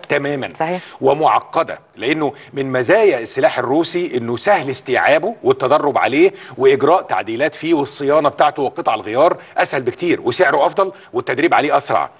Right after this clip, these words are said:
Speaker 2: مم.
Speaker 1: دي، دي، دي مزايا السلاح الروسي
Speaker 2: مم.
Speaker 1: وفعاليته بالمناسبة عالية جدًا، بالذات الطيارات المقاتلة القدرة على المناورة عندهم هايلة،
Speaker 2: مم.
Speaker 1: حتى في التق-، في الطيارات القديمة. الطيارات الأمريكية أكثر تعقيداً، تكنولوجيا، آه، استيعابها صعب جدًا، تتطلب مزيد من الوقت،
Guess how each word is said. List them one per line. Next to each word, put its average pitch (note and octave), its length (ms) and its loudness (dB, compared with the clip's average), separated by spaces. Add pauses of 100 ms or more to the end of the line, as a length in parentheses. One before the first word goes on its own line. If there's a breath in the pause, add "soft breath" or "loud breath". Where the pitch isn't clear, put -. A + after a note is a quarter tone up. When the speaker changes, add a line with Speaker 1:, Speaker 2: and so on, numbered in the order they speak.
Speaker 2:
مم. C#3 260 -6
Speaker 1:
دي، C#3 120 0
دي، C3+ 140 -2
دي C#3 100 0
مزايا C#3+ 300 2
السلاح C3+ 340 -2
الروسي A#2+ 480 -4
Speaker 2:
مم. C3 140 -6
Speaker 1:
وفعاليته A#2 460 0
بالمناسبة A2+ 400 0
عالية B2+ 160 0
جدًا، A#2+ 220 -4
بالذات B2 380 -4
الطيارات A#2 360 -2
المقاتلة B2 560 -2 (280 loud breath)
القدرة - 380 0
على G#2 180 -2
المناورة A#2+ 480 0
عندهم G#2+ 500 -2
هايلة، C3+ 360 -4 (100)
Speaker 2:
مم. C#3+ 200 -2
Speaker 1:
حتى D3 200 -2
في A#2+ 60 -10
التق-، A#2+ 280 -6
في A2 80 -12
الطيارات C#3+ 360 -2
القديمة. F#2+ 400 -8 (500 loud breath)
الطيارات B2+ 360 0
الأمريكية D#3+ 540 2 (120)
أكثر F3 220 -2
تعقيداً، E3 500 -2 (180)
تكنولوجيا، C#3+ 580 0 (160)
آه، A#2 260 -4
استيعابها B2 460 0
صعب C3+ 260 0
جدًا، D3+ 280 -2
تتطلب C#3+ 500 -2
مزيد B2+ 300 -2
من B2+ 120 -2
الوقت، A#2 380 2